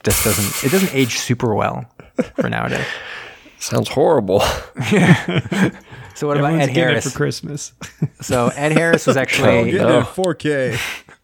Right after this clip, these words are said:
Speaker 1: So Ed Harris, he was in a, he was in actually in the sequel, Boat Trip Two, Rough, uh,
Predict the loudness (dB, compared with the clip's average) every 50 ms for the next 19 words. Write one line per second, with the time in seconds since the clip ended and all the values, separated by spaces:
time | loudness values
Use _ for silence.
0 | _ _ _ _ _ _ -18 -14 -4 0 2 4 4 4 2 2 2 0 0 0
1 | 0 -2 -4 -2 -2 0 0 0 2 2 2 2 0 0 0 0 0 2 2 0
2 | 0 0 0 0 0 0 0 0 0 2 2 0 0 0 0 -2 -2 -2 -2 -4
3 | -4 -4 -4 -6 -6 -4 -2 -2 -2 -2 -2 -6 -6 -6 -4 -4 -4 -2 0 0
4 | -2 -2 -4 -6 -4 -2 -2 -2 -2